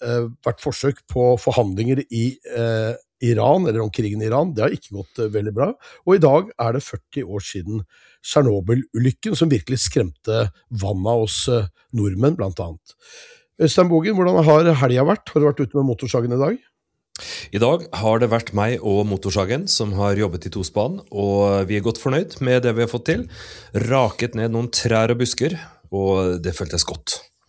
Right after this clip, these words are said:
Speaker 1: Ja, sånn er det å ha hage og hus og sånn. Jeg er jo så heldig at jeg bor i en, eh, gammel bygård i Oslo. Men det må jeg si at, eh, selv om jeg ikke har hage, så våknet jeg opp til litt sånn spesielle ting i dag. Jeg følte at jeg våknet opp til det ene jordskjelvet etter det andre i dag, fordi først så var det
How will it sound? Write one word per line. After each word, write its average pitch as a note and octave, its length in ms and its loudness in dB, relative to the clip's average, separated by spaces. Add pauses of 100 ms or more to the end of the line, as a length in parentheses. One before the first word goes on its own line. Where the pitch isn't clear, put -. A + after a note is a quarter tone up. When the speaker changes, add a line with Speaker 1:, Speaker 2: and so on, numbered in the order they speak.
(560)
Speaker 1:
Ja, C3+ 80 -4
sånn E3 240 0
er B2 40 2
det D3 100 6
å A#2 80 4
ha C#3 420 6
hage A2+ 320 4
og B2 140 2
hus G#2 300 0
og A#2 40 -6
sånn. D#3+ 220 0
Jeg C#3 80 4
er - 20 4
jo A#2+ 140 0
så D3+ 100 4
heldig G2+ 220 0
at B2 80 -2
jeg B2 80 -2
bor A2 160 0
i A#2 80 2
en, A#2 100 0
eh, A2+ 140 4 (560)
gammel A#2+ 500 4
bygård G#2 540 0
i C3+ 240 2
Oslo. D#3 480 0 (640)
Men E3 100 8
det D#3 100 10
må F#3+ 120 6
jeg - 20 4
si - 140 6
at, D#3+ 200 6
eh, E3+ 280 8 (340)
selv - 360 2
om D3 40 6
jeg C#3 80 4
ikke D3+ 160 6
har D3+ 100 6
hage, A2 220 2
så A3 180 4
våknet C#3+ 460 -2
jeg E3 100 2
opp E3+ 140 -4
til A#3+ 120 -2
litt F#3 120 2
sånn D3 160 0
spesielle C3 580 2
ting G#2 200 -2
i G#2+ 40 -2
dag. D3+ 140 0
Jeg G#3 100 2
følte - 220 2
at D3 60 4
jeg E3 100 4
våknet C#3+ 300 4
opp A#2+ 100 0
til D#3 120 2
det D#3+ 120 4
ene A#2+ 160 2
jordskjelvet A#2 460 0
etter - 180 -4
det B2+ 100 2
andre F#2+ 220 -2
i G2+ 40 -4
dag, F#3+ 200 0
fordi D#3+ 240 2
først - 460 -2
så G#3 100 0
var A#2+ 160 4
det C3 240 6